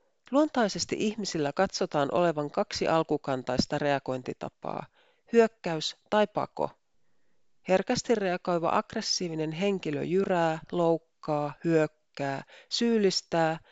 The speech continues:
ja herkästi reagoiva alistuva henkilö pakenee vuorovaikutuksesta ja antaa periksi kohtuuttomiin asti. Assertiivinen henkilö tiedostaa ajatuksensa ja tunteensa, osaa kuunnella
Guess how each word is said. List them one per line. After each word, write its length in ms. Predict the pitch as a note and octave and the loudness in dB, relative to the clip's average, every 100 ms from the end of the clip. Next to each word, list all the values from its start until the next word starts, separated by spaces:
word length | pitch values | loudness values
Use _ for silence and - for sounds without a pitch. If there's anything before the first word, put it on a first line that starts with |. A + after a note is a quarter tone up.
| _ - | _ -4
ja 80 | G3+ | 0
herkästi 440 | A3+ G#3+ G3 G#3 | 0 -2 -4 -2
reagoiva 580 | F#3+ F#3 F3+ F3+ F3 E3+ | 2 2 2 0 2 2
alistuva 600 | - G#3+ G#3 - F3 E3+ | 2 2 2 -2 -2 0
henkilö 480 | D#3+ D#3+ D#3 D#3+ E3 | 0 -2 -2 -2 0
pakenee 560 | - G#3+ G#3 F3 D#3 D3 | 0 0 2 4 2 4
vuorovaikutuksesta 1200 | D#3 D3 C#3 C#3 C3 C3 C3+ - - - - C#3 - - _ | 2 2 2 0 -2 -4 -8 -8 -8 -10 -6 -6 -6 -20 _
ja 140 | F#3+ F#3+ | 2 4
antaa 320 | G#3+ E3+ D#3 | 4 2 0
periksi 460 | - D#3 C#3+ - - | 2 0 -2 -6 -6
kohtuuttomiin 920 | F3+ F3+ - C#3+ - B2+ B2 A#2 - | -2 -2 -4 -8 -8 -6 -4 -4 -6
asti. 380 | - - - - - _ _ _ _ _ _ _ _ _ _ _ _ _ _ _ _ - | -8 -10 -14 -18 -20 _ _ _ _ _ _ _ _ _ _ _ _ _ _ _ _ -10
Assertiivinen 840 | - G#3 - D#4 - G3+ F3+ F3 E3+ | -4 -2 0 -2 0 0 2 2 2
henkilö 440 | E3+ E3+ E3 D#3+ - | 0 -2 0 0 2
tiedostaa 600 | G3+ G#3 F#3 - - D3+ - | 4 4 4 0 0 0 2
ajatuksensa 800 | F3 G3+ F3+ - - D3 C#3+ - | 2 2 0 -6 -4 -4 -2 -2
ja 140 | D3+ | -2
tunteensa, 720 | - F#3+ G3+ F3+ D#3 C#3+ C#3 C#3 _ _ _ | 2 2 2 -2 -2 -2 -4 -8 _ _ _
osaa 260 | A#3 - D#3+ | -2 2 2
kuunnella 560 | - G#3+ G#3 F#3+ D3+ | 2 4 4 4 2